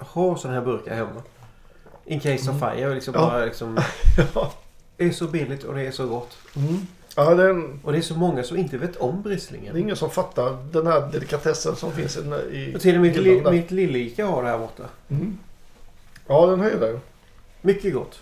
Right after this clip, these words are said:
Speaker 3: Mm.
Speaker 1: Ska vi prova laxfenor nu,
Speaker 3: Sen
Speaker 1: Anna?
Speaker 3: tänkte jag att vi går på lite tyngre grejer. Det här är också en av mina favoriter. Och nu snackar vi hårt, varmrökt, fett,
Speaker 1: Ja.
Speaker 3: gott.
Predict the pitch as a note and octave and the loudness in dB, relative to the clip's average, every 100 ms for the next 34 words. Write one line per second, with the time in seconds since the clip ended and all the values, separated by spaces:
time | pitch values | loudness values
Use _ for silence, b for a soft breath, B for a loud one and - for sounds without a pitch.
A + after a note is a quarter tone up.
0 | - D#3+ G#3+ - F#3+ F3+ F#3+ F3+ F#3+ F#3 | -4 -4 -4 2 4 6 6 6 4 2
1 | - F#3 G3+ C#3+ A2 A3 A3 A#3 F#3+ F#3+ | -2 2 4 4 6 8 10 10 10 6
2 | F#3 F3+ F3 G3+ E3+ D#3+ D#3+ - G#3+ G3 | 6 6 8 10 10 8 2 2 2 4
3 | E3 D3 C3 A#2+ A#2 A#2+ D3 F3 F3 F#3 | 6 6 6 4 4 4 4 6 6 4
4 | E3+ D3+ C#3 C3 B2 B2+ B2+ A2+ D3 D#3+ | 2 2 0 -4 -4 -4 -4 -4 -2 0
5 | E3+ - F3 - D3 C#3+ C3 b b b | 0 0 -2 0 -2 -2 -4 b b b
6 | b - - F#3+ G3 - - - - - | b -10 -2 4 4 2 -6 -16 -16 -10
7 | D#3+ D#3+ D#3+ C#3+ D3+ D3+ C#3+ - - - | 2 6 6 4 6 6 4 -4 -18 -20
8 | - - - - - - - C3 - - | -20 -20 -20 -20 -20 -6 2 2 0 -14
9 | - - - - - - - C3 D3+ E3 | -20 -16 -16 -20 -20 -18 -6 -2 -2 2
10 | D#3+ C#3+ - | 4 4 2